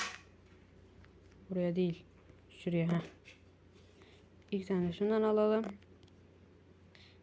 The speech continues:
Ve kılıcımız oldu. Tamamdır. Evet, şimdi şununla taş şeyler bulmaya çalışalım. Daha iyi malzemeler yapabilmemiz için taş lazım.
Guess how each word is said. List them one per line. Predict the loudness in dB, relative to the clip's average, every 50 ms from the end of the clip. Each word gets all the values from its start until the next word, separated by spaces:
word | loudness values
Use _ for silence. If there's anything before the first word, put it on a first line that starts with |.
| -20 -20 -20 -20 -20 -20 -20 -20 -18 -12 -10
Ve | -10 -10 -12 -2
kılıcımız | 2 4 4 4 4 4 4 4 4 4
oldu. | 2 2 2 2 2 2 2 2 2 0 0 -2 -4 -6 -16 -4 2
Tamamdır. | 4 4 6 6 4 2 2 0 -2 -4 -6 -8 -16 -20 -20 -20 -20 -20 -20 -20 -20 -20 -20 -20 -20 -20 -20 -20 -20 -20 -20 -20 -20 -20 -20 -20 -20 -20 -20 -20 -20 -20 -20 -20 -20 -20 -20 -10 -10 -10 -10 -10 -18 -20 -20 -20 -20 -20 -20 -20 -20 -20 -20 -20 -8 -8 -8 -8 -8 -16 -20 -20 -20 -20 -20 -20 -20 -20 -20 -20 -14 -14 -14 -14 -14 -18 -20 -20 -20 -20 -20 -20 -6 2
Evet, | 4 4 4 4 4
şimdi | 4 6 8 8 8 6 6 2 -6 -12 -10
şununla | -6 4 6 8 8 8 8 10 10 8 8 6 2 4
taş | 6 6 6 6
şeyler | 4 4 4 6 8 8 6 6 6
bulmaya | 6 6 6 6 4
çalışalım. | 4 2 0 -2 -2 2 2 2 2 2 -4 -12 -18 -18 2 2 2 2 2 -8 -10 -10 -14 -14 -16 -16 -18 -20 -20 -20 -20 -20 -20 -20 -20 -20 -20 -20 -20 -20 -20 -20 -20 -20 -20 -20 -20 -20 -20 -20 -20 -8 0
Daha | 4 6 6 8
iyi | 8 6
malzemeler | 6 6 6 6 6 6 6 6 6 8 6
yapabilmemiz | 6 4 2 0 2 4 4 6 6 6 4 4
için | 2 0 0 0
taş | 2 0 -2 0 0 2
lazım. | 2 2 2 0 -2